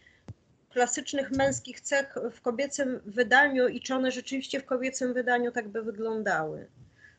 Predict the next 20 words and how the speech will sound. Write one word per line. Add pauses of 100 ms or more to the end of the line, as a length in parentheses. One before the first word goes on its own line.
(140)
Ale
to
jest,
to
trudno,
trudno
jest
na
to,
e, (180)
e, (260)
odpowiedzieć. (300)
Czy,
czy
kobieta
rzeczywiście
tak
by
się
zachowywała?